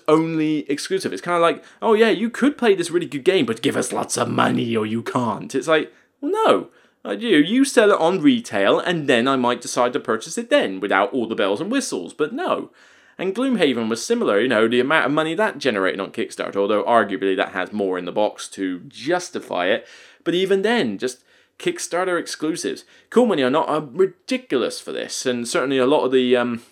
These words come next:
people who do miniatures. I'm getting sick and tired of miniatures being everything on Kickstarter. It's like a game comes out and it's like, "Oh, look at these fancy miniatures. Look at this giant sculpture the size of your head of Cthulhu."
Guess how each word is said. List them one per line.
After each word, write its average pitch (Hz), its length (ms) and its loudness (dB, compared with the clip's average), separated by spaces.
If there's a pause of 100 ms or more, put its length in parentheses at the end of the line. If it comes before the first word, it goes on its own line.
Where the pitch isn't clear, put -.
(140)
people 123 300 2
who 117 160 -2
do 117 420 0
miniatures. 117 680 -2 (380)
I'm 135 140 -4
getting 160 200 -2
sick 175 260 -4
and 156 120 -6
tired 175 280 0
of 110 120 0
miniatures 139 580 0
being 107 260 -4 (180)
everything 165 640 -2
on 113 200 -4
Kickstarter. 98 720 -4 (460)
It's 160 160 -2
like 175 200 -2
a 156 40 -2
game 202 280 2
comes 180 220 -4
out 202 140 2
and 143 80 0
it's 120 80 -2
like, 143 180 2 (260)
"Oh, 180 180 8
look 190 180 6
at 208 80 2
these 214 160 -2
fancy 208 420 0
miniatures. 196 380 4
Look 220 100 0
at 151 80 -2
this 135 240 0
giant 185 640 4
sculpture 175 680 4
the 113 100 0
size 151 300 0
of 147 120 -2
your 147 160 4
head 185 240 4
of 123 120 4
Cthulhu." 139 680 4